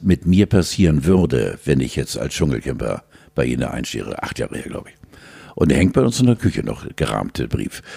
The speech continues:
Und da hat er gesagt, „Nein.“ Hab ich gesagt, „Dann bin ich im Arsch, dann bin ich durch.“ Wer im Camp war, ist ein Camper, ein Dschungelcamper und damit für alle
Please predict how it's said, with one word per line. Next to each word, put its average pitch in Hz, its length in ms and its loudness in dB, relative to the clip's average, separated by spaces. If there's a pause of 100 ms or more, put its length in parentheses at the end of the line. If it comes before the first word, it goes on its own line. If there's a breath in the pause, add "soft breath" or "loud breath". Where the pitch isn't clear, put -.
(280 loud breath)
Und 73 220 -2
da - 80 -2
hat - 80 -6
er 65 60 -4
gesagt, 65 260 -6
„Nein.“ 55 260 -2
Hab 64 80 -2
ich 85 100 -4
gesagt, 92 380 2
„Dann 92 160 4
bin 101 140 2
ich 78 160 -2
im 71 120 -2
Arsch, 107 380 -2
dann - 120 -2
bin 85 100 0
ich 76 100 -2
durch.“ - 580 -2 (600 loud breath)
Wer 113 500 2
im 110 300 -2
Camp 185 420 0
war, 104 300 -2 (240 soft breath)
ist - 340 0
ein 104 260 -2
Camper, 165 420 0
ein 78 120 -4
Dschungelcamper 101 720 0
und 104 200 -4
damit 143 360 2
für 117 460 2 (760 loud breath)
alle 165 380 2